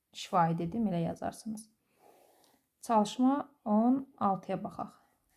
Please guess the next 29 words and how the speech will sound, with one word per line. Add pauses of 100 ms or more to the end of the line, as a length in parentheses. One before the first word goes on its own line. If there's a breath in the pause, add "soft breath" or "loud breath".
Çalışma
on
altıda, (300 loud breath)
yenə
deyirəm,
bu
ikinci
ça-, (100)
ikincini
siz
ürəyiniz
istəyən
kimi
qura
bilərsiniz.
On
beş
dərəcəni
lap
bura
qoya
bilərsiniz,
on
beşə, (100)
dö-, (680 loud breath)
on
beş
dərəcəli (320 soft breath)
yüksəliş